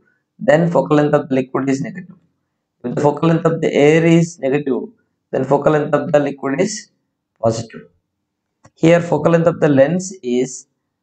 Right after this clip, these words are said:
negative of focal length of the air. You substitute here F A I is positive, then you will get F L I is negative. If you substitute F A I is negative, then F L you will get as negative into negative, positive you will get.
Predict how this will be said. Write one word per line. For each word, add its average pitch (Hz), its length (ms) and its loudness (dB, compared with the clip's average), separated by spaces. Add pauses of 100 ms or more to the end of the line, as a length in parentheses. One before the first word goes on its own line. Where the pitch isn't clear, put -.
(200)
negative 135 380 2
of 175 360 4
focal 143 360 -2
length 135 260 -2
of 139 200 2
the - 120 -6
air. 120 360 2 (400)
You 135 140 4
substitute 139 420 0
here 165 200 6
F 147 260 2
A 160 120 4
I 156 80 6
is 151 140 2
positive, 135 560 0 (420)
then 135 240 0
you 139 80 -2
will 131 120 0
get 135 220 0
F 131 160 2
L 123 140 0
I 123 60 0
is 123 140 -2
negative. 110 440 -6 (340)
If 127 140 -2
you 156 80 6
substitute 156 420 -2
F 156 160 2
A 160 200 6
I - 80 8
is 151 120 -2
negative, 147 460 -4 (400)
then 127 140 0
F 127 140 0
L 143 140 2
you 139 140 0
will 131 120 0
get 127 200 -2
as 123 260 2
negative 127 260 -2
into 135 200 0
negative, 117 500 -12
positive 110 320 -6
you 117 160 0
will - 120 -8
get. - 340 -12